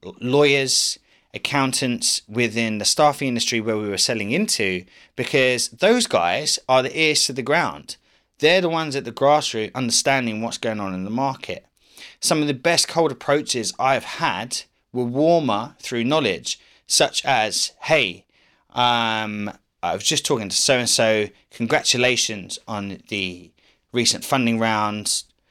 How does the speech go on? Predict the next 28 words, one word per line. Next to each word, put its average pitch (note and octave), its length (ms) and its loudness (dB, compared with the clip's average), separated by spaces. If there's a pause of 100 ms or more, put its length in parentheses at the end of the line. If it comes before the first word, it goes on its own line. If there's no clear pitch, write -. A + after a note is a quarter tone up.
(300)
Uh, - 240 -10
I'm - 80 -10
sure C#3 180 2
you A#2+ 80 2
guys A2+ 180 2
will G2 60 -10
be G2+ 60 -6
scaling G2 240 -4
up F2+ 80 -12
the - 60 -18
team F#2 260 -6
here. C#3+ 200 2
Would B2 140 -2
you A2 60 -6
like G#2 160 -2
to - 120 -6
look G2 140 -10
at F2+ 80 -10
what D#2 160 -14
we F#2 80 -12
do?" F#2 260 -10 (540)
That C3 380 2
is A2 160 -8
a G#2+ 80 -2
far C3 460 2
more A#2+ 560 -2
professional F#2+ 760 -4 (640)
and, G2 1000 -2